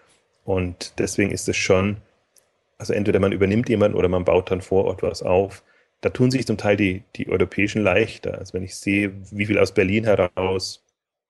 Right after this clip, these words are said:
in internationale Märkte, europäische Märkte, ähm, geliefert wird und wieder gearbeitet wird, aber natürlich auch mit,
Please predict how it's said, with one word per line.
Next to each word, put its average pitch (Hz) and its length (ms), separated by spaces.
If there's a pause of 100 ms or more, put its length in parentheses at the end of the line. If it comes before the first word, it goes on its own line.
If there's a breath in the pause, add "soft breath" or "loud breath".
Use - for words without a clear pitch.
(480)
in 101 240 (160)
internationale 107 640
Märkte, 98 360
europäische 101 460
Märkte, 110 480 (480 loud breath)
ähm, 104 260
geliefert 110 480
wird 117 240
und 104 100
wieder 101 160
gearbeitet 101 480
wird, 104 200
aber 104 120
natürlich 101 360
auch 104 180
mit, - 260